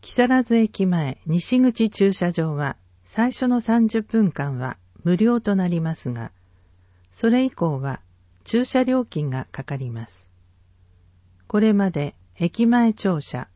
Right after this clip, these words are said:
中央公民館へお越しの方に対し、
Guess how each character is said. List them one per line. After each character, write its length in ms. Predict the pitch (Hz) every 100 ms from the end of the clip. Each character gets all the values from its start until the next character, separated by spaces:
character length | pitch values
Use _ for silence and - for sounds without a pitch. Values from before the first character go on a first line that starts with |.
| _ _
中 300 | - 240 240
央 180 | 247 233
公 240 | 226 226
民 300 | 214 220 185
館 260 | - 131 127
へ 220 | 123 - _ _ _ -
お 60 |
越 180 | 170 247
し 140 | 226 233
の 120 | 240
方 300 | 226 220 208
に 160 | 165 131
対 240 | 180 156
し、 320 | 127 - 123